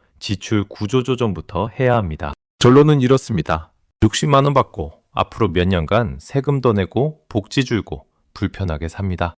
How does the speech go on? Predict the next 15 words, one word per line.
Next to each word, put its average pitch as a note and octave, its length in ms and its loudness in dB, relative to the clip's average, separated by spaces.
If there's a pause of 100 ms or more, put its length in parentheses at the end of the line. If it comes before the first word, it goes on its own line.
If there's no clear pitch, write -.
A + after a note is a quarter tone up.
육십만 C3+ 540 2
원이 C#3 320 2
공짜가 A2+ 500 2
아닙니다. F#2 540 0 (240)
앞으로 E3+ 340 4
낼 D#3+ 200 6
세금을 B2 640 0
미리 G#2+ 360 0
당겨 F#2 320 -2
쓰는 A2+ 320 -2
겁니다. D2 340 -6 (280)
오늘 C#3+ 260 6
내용을 D3+ 340 6
정리하면 A2+ 640 2
이렇습니다. E2 680 -2